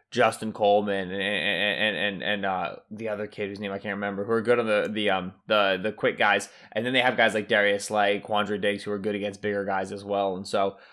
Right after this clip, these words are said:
I think they, they handle a lot of body types nicely in man coverage. And you saw that borne out against the Chiefs. Yeah, Lions are top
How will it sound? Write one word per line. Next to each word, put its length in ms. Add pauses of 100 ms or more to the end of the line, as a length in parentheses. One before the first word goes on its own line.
I 100
think 160
they, 120
they 400
handle 420
a 20
lot 160
of 160
body 300
types 420
nicely 500
in 100
man 180
coverage. 320
And 160
you 80
saw 300
that 380
borne 240
out 140
against 220
the 80
Chiefs. 280
Yeah, 180
Lions 420
are 340 (420)
top 400